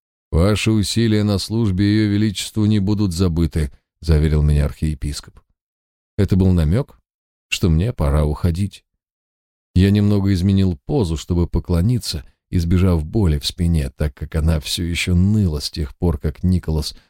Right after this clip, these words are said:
повалил меня на землю, спасая от стрелка с аркебузой.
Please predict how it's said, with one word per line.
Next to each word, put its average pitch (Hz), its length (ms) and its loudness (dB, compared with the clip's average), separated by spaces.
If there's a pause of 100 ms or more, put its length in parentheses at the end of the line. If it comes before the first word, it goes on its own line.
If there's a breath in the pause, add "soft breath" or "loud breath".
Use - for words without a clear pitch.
(100 soft breath)
повалил 98 480 2
меня 87 240 2
на 85 160 2
землю, 87 420 0
спасая 85 540 -2
от 78 80 -4
стрелка 80 480 -2
с - 140 -4
аркебузой. 76 760 -6